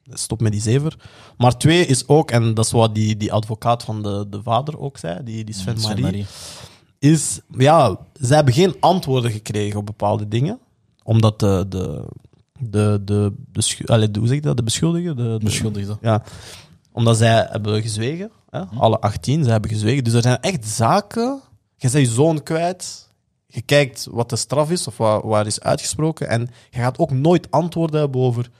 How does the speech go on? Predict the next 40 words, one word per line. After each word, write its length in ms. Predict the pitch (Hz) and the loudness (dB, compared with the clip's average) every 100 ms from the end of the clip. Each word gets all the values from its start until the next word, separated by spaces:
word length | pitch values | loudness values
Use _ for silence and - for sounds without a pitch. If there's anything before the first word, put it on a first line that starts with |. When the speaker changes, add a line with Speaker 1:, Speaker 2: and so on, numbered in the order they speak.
| _ _ | _ _
Speaker 1:
wie 200 | - 135 180 | -2 4 4
heeft 160 | - | 4
wat 120 | 139 | 0
gedaan. 420 | 113 107 117 107 104 _ _ _ _ | 0 0 -2 -2 -8 _ _ _ _
Snap 180 | - 147 | -16 -14
je? 80 | 190 | -10
Wie 240 | 131 147 | -2 2
heeft 180 | 190 147 | 4 4
wat 160 | 143 139 | 2 0
gedaan? 440 | 113 113 110 104 | 0 0 0 0
Wie, 340 | 113 165 170 - _ _ _ | 2 2 0 -4 _ _ _
wie 280 | 135 175 160 | -2 2 4
heeft 220 | 143 131 | 2 0
mijn 220 | 123 123 | 0 0
zoon 280 | 107 135 131 | 0 0 0
dat 180 | 120 120 | 0 0
toegediend? 460 | 127 107 104 104 | -2 -2 -4 -4
Wie 200 | 139 165 | 2 4
heeft 160 | 147 143 | 4 2
mijn 220 | 131 123 | -2 -4
zoon 240 | 110 127 107 | -4 -4 -4
dit? 180 | 110 | -6
Wie? 160 | 143 160 | -4 -6
Nee, 320 | 107 120 104 | -2 -4 -4
omdat 260 | 113 107 110 | -6 -4 -2
iedereen 500 | 123 117 120 113 127 _ | -2 -2 -4 -4 -12 _
zwijgt. 520 | 107 107 107 123 185 - _ _ - - - - - _ - | -14 -10 -2 -2 -2 -12 _ _ -20 -20 -20 -20 -20 _ -2
Ehm, 280 | 117 117 117 | 2 4 2
en 200 | 120 113 | 2 2
dat 160 | 151 180 | 4 2
is, 300 | - - - _ _ _ - | 0 -8 -12 _ _ _ -4
dat 140 | 135 | 0
zijn 140 | 156 | 2
de 80 | 131 | 2
twee 240 | - 160 143 | 4 2 4
dingen 240 | 139 127 | 4 4
die 100 | 113 | 2
mij 120 | 104 | 2
echt 140 | 110 104 | 2 0
maas 340 | 98 98 - | -2 -6 -10